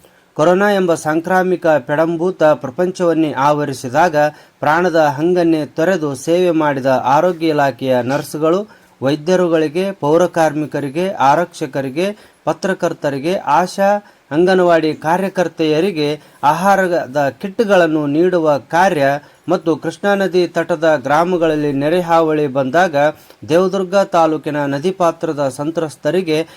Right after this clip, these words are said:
ಕಿಟ್‌ಗಳನ್ನು ನೀಡುವಂತಹ ಸಮಾಜಮುಖಿ ಕಾರ್ಯಗಳನ್ನು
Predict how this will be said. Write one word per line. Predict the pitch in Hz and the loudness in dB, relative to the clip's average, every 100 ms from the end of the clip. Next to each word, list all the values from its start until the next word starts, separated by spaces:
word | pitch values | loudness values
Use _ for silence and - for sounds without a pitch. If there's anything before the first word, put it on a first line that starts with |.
| _ - | _ -8
ಕಿಟ್‌ಗಳನ್ನು | 208 214 196 180 165 151 | -6 -2 2 4 2 0
ನೀಡುವಂತಹ | 147 175 185 175 160 151 139 | 0 2 2 0 0 0 0
ಸಮಾಜಮುಖಿ | 127 143 156 190 175 175 160 151 143 | 0 -2 0 0 0 -2 -2 -4 -6
ಕಾರ್ಯಗಳನ್ನು | - 143 143 135 139 135 135 131 | 0 0 0 -2 0 0 -2 -4